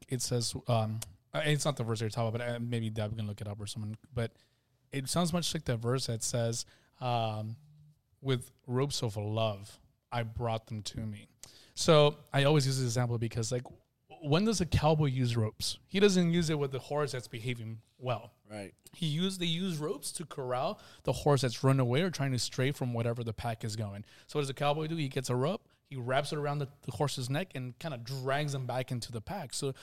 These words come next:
Speaker 1: that verse, "With ropes of love, I attracted them," it's God trying to bring people back to his path when they're starting to stray, right?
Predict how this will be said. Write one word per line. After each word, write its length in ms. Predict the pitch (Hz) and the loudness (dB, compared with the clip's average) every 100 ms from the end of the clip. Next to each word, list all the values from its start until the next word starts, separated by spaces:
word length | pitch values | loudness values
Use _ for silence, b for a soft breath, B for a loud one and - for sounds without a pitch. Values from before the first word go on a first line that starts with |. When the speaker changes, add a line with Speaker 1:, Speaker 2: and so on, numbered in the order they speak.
| B | B
Speaker 1:
that 200 | 151 156 | 4 4
verse, 320 | 139 180 139 - | 6 4 2 0
"With 140 | 135 127 | -2 0
ropes 320 | 120 160 - | 0 -2 -4
of 140 | 117 | -4
love, 320 | 110 113 156 - | -2 -2 -2 -4
I 80 | 117 | -6
attracted 520 | 113 - 113 - 170 | -6 -6 -8 -8 -8
them," 180 | 220 254 B B B B | -6 -6 B B B B
it's 160 | 160 - | -6 -4
God 420 | - 175 226 202 | 2 4 4 4
trying 220 | - 196 | 2 4
to 80 | 170 | 4
bring 220 | 147 175 | 4 2
people 300 | 170 185 160 | 2 0 2
back 400 | 139 123 147 214 - | 0 2 0 -2 -4
to 140 | 151 | 0
his 200 | 135 131 | 0 0
path 420 | - 269 262 202 - | 0 2 2 -2 -4
when 160 | 147 | -2
they're 100 | 151 | -2
starting 400 | 123 - 180 185 143 | -2 -4 -2 -2 -2
to 60 | |
stray, 400 | 127 - 311 302 - _ _ _ _ _ | -4 -4 -4 -6 -10 _ _ _ _ _
right? 200 | 208 359 | -2 -2